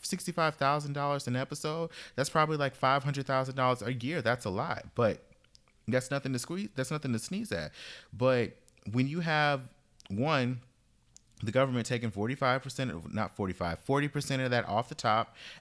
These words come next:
and then you're also rubbing elbows with people who are making a hundred thousand dollars an episode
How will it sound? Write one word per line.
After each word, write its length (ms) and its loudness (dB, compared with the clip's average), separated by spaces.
and 200 4
then 140 2
you're 240 0
also 400 0
rubbing 320 0
elbows 500 -2
with 120 -4
people 340 -6
who 160 -2
are 80 0
making 300 0
a 80 0
hundred 340 -2
thousand 320 -2
dollars 320 0
an 80 -2
episode 540 -4